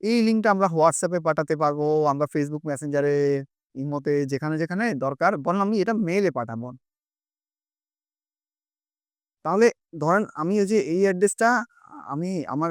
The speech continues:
Gmail-এ পাঠাবো বা WhatsApp-এ পাঠাবো, ওখান থেকে কপি তো করাই আছে। আমরা just হচ্ছে এখানে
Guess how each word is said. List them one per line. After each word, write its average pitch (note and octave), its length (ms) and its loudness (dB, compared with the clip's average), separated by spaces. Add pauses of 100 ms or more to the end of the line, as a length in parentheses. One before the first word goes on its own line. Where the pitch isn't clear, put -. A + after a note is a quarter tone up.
Gmail-এ E3 420 -2
পাঠাবো C#3 280 0
বা C#3+ 140 4
WhatsApp-এ D3+ 460 2
পাঠাবো, C3+ 360 0 (140)
ওখান F3+ 200 -4
থেকে A3 180 2
কপি F#3 220 0 (140)
তো A#3+ 120 2
করাই G3 280 6
আছে। D#3 180 2
আমরা D#3 180 0
just F3 300 2
হচ্ছে A3+ 220 -6
এখানে G#3+ 220 -2